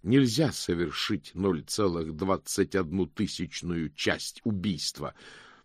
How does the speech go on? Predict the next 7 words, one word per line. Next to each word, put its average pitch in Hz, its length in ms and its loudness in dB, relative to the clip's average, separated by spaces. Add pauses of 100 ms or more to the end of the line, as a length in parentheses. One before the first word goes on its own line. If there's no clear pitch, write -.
Но 120 120 2
нет, 101 320 2
Помпа 92 320 2
считал, 147 400 0
что 92 220 -4
степень 95 460 -4
убийства 107 600 -2